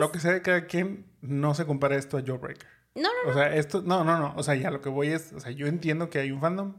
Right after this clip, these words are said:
Speaker 1: pero a mí no se me hizo que fuera una película guau. Esta película sí se me hizo muy buena.
Speaker 2: Sí.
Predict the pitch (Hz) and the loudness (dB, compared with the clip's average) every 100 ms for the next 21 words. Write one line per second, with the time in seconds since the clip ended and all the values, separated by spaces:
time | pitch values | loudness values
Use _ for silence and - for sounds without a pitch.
0 | - - 143 139 139 147 151 165 151 139 | -6 0 2 2 2 2 0 0 0 0
1 | 143 139 135 135 _ _ _ _ - 139 | -2 -6 -6 -12 _ _ _ _ -8 -6
2 | 143 135 131 131 123 - - 202 254 - | -4 -4 -4 -6 -8 -8 0 0 -2 -12
3 | _ - 175 170 143 135 165 175 - 139 | _ -4 -2 -2 -2 -2 -6 -8 -10 -6
4 | 139 131 120 147 151 - _ 147 147 139 | -4 -4 -6 -8 -10 -18 _ 2 2 2
5 | 113 - _ _ _ - - 202 | -2 -8 _ _ _ -16 -8 -8